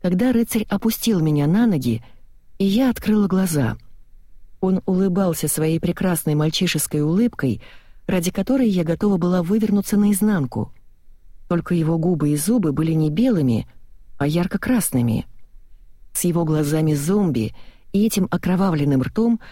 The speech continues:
рыцарь выглядел ещё более демонически, чем Харли. Я завизжала и зажмурилась,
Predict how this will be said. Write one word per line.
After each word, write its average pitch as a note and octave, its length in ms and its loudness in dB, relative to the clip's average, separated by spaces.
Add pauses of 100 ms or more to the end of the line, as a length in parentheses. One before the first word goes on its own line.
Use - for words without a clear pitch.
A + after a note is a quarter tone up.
(320)
рыцарь G#3+ 380 0
выглядел F3 400 0
ещё F3 340 0
более F3+ 340 2
демонически, D3 680 0
чем F3 240 0
Харли. C3+ 520 0 (880)
Я D3 180 0
завизжала D3+ 600 0
и D3 80 2
зажмурилась, C#3+ 760 0